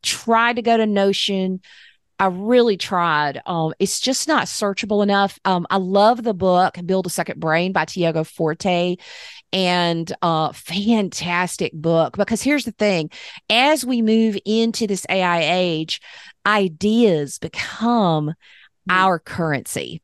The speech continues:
Speaker 1: I talk to my students a lot about not being, not having idea bankruptcy. You need to have idea wealth, and you need to learn how to create ideas, because that's one unique thing that we do. And so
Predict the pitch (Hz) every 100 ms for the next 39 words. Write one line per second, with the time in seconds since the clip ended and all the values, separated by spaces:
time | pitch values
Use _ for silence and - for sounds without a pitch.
0 | _ 190 185 - 226 233 233 185 - 202
1 | 185 - 175 160 156 151 170 160 156 -
2 | 165 175 175 196 208 165 175 160 175 175
3 | 170 160 160 160 - - - 180 185 220
4 | 233 226 202 156 175 160 175 156 147 135
5 | - - - - _ _ _ _ _ -
6 | 185 202 220 208 214 190 175 185 175 160
7 | 151 131 - - 180 180 180 190 208 220
8 | 208 190 185 180 175 180 - 196 175 170
9 | 160 151 127 87 - - 156 180 165 160
10 | 185 202 - 196 196 196 196 175 - 170
11 | 165 156 135 170 160 156 165 147 127 185
12 | 165 - 190 180 170